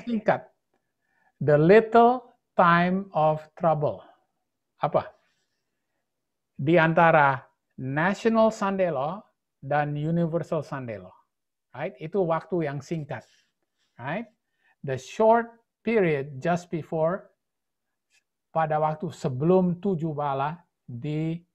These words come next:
di, eh, dicurahkan. Alright?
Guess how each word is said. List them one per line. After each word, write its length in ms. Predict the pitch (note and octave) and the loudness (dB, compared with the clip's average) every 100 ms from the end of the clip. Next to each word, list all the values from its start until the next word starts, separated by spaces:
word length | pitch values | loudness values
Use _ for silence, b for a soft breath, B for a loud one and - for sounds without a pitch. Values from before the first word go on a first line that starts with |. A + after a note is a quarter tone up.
| _ _ _ _ | _ _ _ _
di, 560 | C#3+ C#3+ D3 C#3 C3+ C#3 | -14 -8 -6 -6 -6 -6
eh, 520 | - C#3 C3 B2+ B2+ | -6 -2 -2 -2 -4
dicurahkan. 720 | B2+ C3+ D#3+ C#3 B2 - A2 F#2+ _ _ _ _ | -6 -10 -10 -8 -8 -10 -12 -14 _ _ _ _
Alright? 320 | C3 C3 G3 | -14 -10 -10